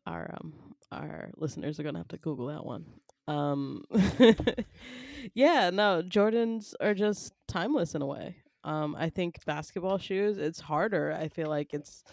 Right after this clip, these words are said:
the Nike basketball, it's kind of, like, in the moment type of thing. Like, I look at, if you look at, like, regular, degular K Ds, like, not, like, a f-,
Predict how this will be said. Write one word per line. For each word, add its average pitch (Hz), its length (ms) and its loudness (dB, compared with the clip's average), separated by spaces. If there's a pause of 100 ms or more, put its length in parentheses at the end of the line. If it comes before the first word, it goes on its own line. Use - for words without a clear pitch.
(500)
the 160 100 -2 (380)
Nike 151 280 -2
basketball, 170 640 -2
it's - 180 -4
kind 143 220 -4
of, 151 100 -4
like, 160 200 -4
in 165 200 -8
the 170 60 -6
moment 175 460 -4
type 135 200 -10
of 147 120 -8
thing. - 260 -12
Like, 107 220 -8
I 123 100 -6
look 151 260 -6
at, 143 240 -2 (680)
if 170 160 -2
you 180 120 2
look 190 200 2
at, 160 160 0
like, 143 180 -2
regular, 139 520 2
degular 151 840 0
K 143 300 -4
Ds, 160 500 -2
like, 143 220 -4
not, 131 300 -4
like, 147 200 -10
a - 40 -6
f-, - 120 -12